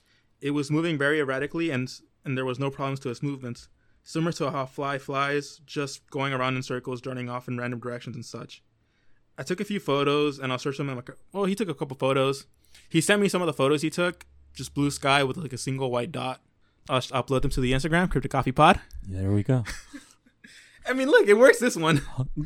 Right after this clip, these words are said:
Speaker 2: I, I'm not even mad at this one. <laughs> I can't be mad. It, it fully works.
Speaker 1: <laughs> All right, uh, we gotta write it down 'cause we do have that three for episode. <laughs>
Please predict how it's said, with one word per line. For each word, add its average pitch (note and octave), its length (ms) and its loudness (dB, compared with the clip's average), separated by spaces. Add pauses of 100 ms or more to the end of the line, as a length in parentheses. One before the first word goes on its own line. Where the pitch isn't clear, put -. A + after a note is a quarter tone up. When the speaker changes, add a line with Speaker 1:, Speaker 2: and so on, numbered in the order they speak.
(140)
Speaker 2:
I, D#3+ 140 0 (220)
I'm F3 160 10
not A3+ 140 4
even G3 180 2
mad G3+ 180 6
at C3 140 6
this F3+ 220 4
one. C#3 160 10 (300)
<laughs> - 340 -20
I - 40 2
can't E3 280 6
be G3+ 100 4
mad. F#3 300 6
It, D#3 180 4
it B2+ 240 4
fully D3+ 240 4
works. F3 260 6 (180)
Speaker 1:
<laughs> - 40 -12
All D3+ 60 2
right, D3+ 80 6
uh, D#3 220 6
we D3 100 0
gotta F3 160 4
write E3 100 4
it D3+ 80 0
down D#3+ 140 4
'cause C#3+ 120 -4
we C#3+ 60 -4
do D#3+ 80 4
have D#3+ 160 4
that C#3+ 220 0
three D3 120 4
for D3+ 160 2
episode. F#3+ 480 6
<laughs> C#3 120 6